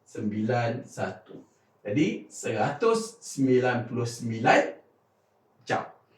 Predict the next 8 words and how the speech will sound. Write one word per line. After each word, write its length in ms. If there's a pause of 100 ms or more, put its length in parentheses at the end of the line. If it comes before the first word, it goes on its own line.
(2250)
Seterusnya 560
soalan 400
D, 400 (560)
satu 560
satu 480
per 240
enam 400 (480)
tahun 640